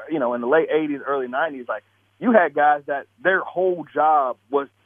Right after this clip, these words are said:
to be a goon. You know, Charles Oakley, Anthony Mason, like,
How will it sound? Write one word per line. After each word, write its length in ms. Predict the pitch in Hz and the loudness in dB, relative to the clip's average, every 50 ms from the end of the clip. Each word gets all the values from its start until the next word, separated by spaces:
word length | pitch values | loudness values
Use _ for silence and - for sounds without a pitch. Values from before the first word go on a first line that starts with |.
| _ _ _ _ _ | _ _ _ _ _
to 80 | - 147 | -8 -4
be 160 | 127 139 131 | -2 -2 -2
a 40 | 110 | 0
goon. 340 | - - 139 147 135 107 - _ _ _ - | 0 2 2 4 2 2 -2 _ _ _ -4
You 100 | 139 170 | -2 -2
know, 160 | 160 151 - _ - - - - | -2 -2 -4 _ -16 0 4 6
Charles 240 | 202 185 190 185 151 | 8 8 8 6 4
Oakley, 640 | - 160 175 175 - - 165 170 165 165 165 170 160 _ _ _ - - | 4 4 4 4 2 0 -2 -2 -2 -2 -6 -10 -10 _ _ _ -2 2
Anthony 360 | 156 175 175 - 220 202 175 | 2 2 2 2 -2 -2 -2
Mason, 580 | 156 147 147 156 170 185 180 - 180 180 175 170 | -4 -4 -4 -4 -4 -4 -6 -6 -6 -6 -6 -6
like, 220 | 170 147 135 - | -8 -8 -8 -12